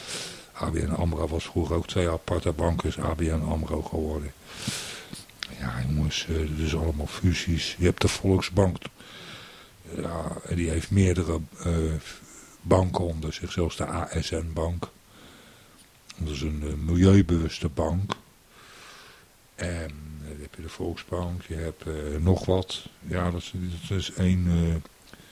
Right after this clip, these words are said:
soort, eh, ja, het zijn allemaal bedrijven, die vallen allemaal onder de Volksbank. Dat is meer een sociale bank, hè, eigenlijk. Dat is ook wel particulier, maar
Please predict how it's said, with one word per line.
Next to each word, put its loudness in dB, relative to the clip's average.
soort, -2
eh, -2
ja, -4
het -4
zijn 0
allemaal 2
bedrijven, 2
die -2
vallen 6
allemaal 4
onder 4
de 4
Volksbank. 2
Dat -20
is -6
meer 4
een 2
sociale 4
bank, 4
hè, 0
eigenlijk. -4
Dat 0
is 4
ook 6
wel 4
particulier, 2
maar 6